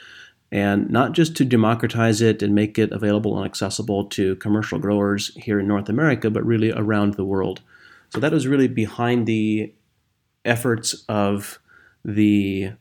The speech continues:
podcast, the Regenerative Agriculture Podcast. I've also now started a daily blog that you can find at john kempf dot com. And I've also, we're also working on developing software tools to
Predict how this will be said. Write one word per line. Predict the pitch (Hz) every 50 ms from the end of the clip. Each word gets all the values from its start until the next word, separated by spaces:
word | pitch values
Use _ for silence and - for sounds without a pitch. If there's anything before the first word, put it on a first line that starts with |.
| _ _ _ _ _
podcast, | - - 117 117 139 - - 139 139 147 147 - -
the | 120
Regenerative | 107 104 104 - 110 110 107 104 101
Agriculture | 101 117 120 - - 117 - - -
Podcast. | - - 110 113 123 120 - 131 123 120 117 -
I've | 101 92 98
also | 101 104 - - 107
now | 101 101
started | 101 - 104 101 101 95 92
a | -
daily | - 98 95 107 107
blog | - - 101 104 107 110 110 107 120 - _ _ _ _ _ -
that | 101 95
you | 98 98
can | - 101 101
find | - 101 101 104 101 95
at | 92 92 - - - 139
john | - 101 98 104 104
kempf | - 104 98 - -
dot | 90 90 90 -
com. | - - 117 113 110 113 117 - _ - - - - - _ _ _ _ _ _ _ -
And | 113 113 117 113 113 113 110 - - - - - _ _ _ _ _ _ _ _ _ _ _ _ -
I've | 123 120 113 - -
also, | 127 156 175 170 - - 170 156 147
we're | 135 139 139 -
also | 131 151 151 - 156 139
working | 120 127 131 127 - 131 123 -
on | - 120 113 113 113 113 113 113 110 107 - _
developing | - 127 110 123 120 123 123 123 127 120 120 123 123 120
software | - - - - 135 147 151 156 - 127 117 110 107
tools | - - 123 110 104 101 104 113 113 - - - _ _ _
to | - - 139 127 123 123 120 120 120 120 120 117 117 117